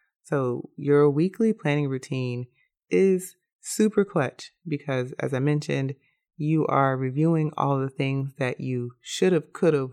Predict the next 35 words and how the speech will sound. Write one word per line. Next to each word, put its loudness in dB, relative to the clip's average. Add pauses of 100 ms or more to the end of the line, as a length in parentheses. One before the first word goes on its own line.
would 2
have 0
done, -6 (300)
as -6
well 0
as -6
measuring -2
those -8
things -8
against -6
what -2
you -4
need 0
to -6
do -4
in -6
the -8
upcoming -8
week. -6 (580)
Okay, -2 (100)
so 0
now 2
you -8
got 0
your 2
weekly 2
planning 0
routine, 0 (320)
you -4
got 0
all 2
your -2
stuff, -4
your -4
gear, -2